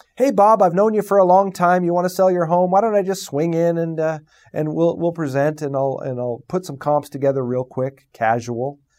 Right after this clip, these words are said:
Show up at the house in a t-shirt and a hat. You know, we understand that there's really expensive jeans that have a hole in the knee,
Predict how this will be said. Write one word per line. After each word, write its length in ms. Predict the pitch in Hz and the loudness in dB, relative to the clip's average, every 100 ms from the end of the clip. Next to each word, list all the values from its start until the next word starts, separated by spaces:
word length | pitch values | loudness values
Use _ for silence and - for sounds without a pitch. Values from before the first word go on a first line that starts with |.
| _ _ _ _ _ _ | _ _ _ _ _ _
Show 260 | - 147 156 | -4 2 4
up 120 | 160 | 2
at 80 | 151 | 0
the 100 | 143 | 2
house 300 | 147 165 165 | 4 2 0
in 80 | 139 | -8
a 60 | |
t-shirt 560 | 127 160 165 160 165 - | -4 -6 -4 -4 -4 -4
and 80 | 131 | -6
a 80 | |
hat. 300 | 123 135 156 - - _ _ _ _ _ _ _ 135 | -2 0 0 -2 -20 _ _ _ _ _ _ _ -6
You 80 | |
know, 240 | 139 143 143 _ _ | -2 -2 -4 _ _
we 160 | - 151 | -6 -4
understand 600 | 180 160 - 156 170 135 | -4 -6 -4 -2 -2 -4
that 240 | 113 123 123 | -6 -6 -2
there's 340 | 120 120 110 | -2 -4 -4
really 260 | 135 139 131 | -4 -2 -4
expensive 520 | 135 139 139 135 113 | -6 -6 -6 -6 -8
jeans 320 | 120 139 147 | -8 -6 -6
that 120 | 123 | -4
have 180 | 127 123 | -2 -2
a 60 | 113 | -2
hole 260 | 123 139 | 0 0
in 80 | 139 | 0
the 80 | 139 | -4
knee, 340 | 147 165 175 | -4 -6 -8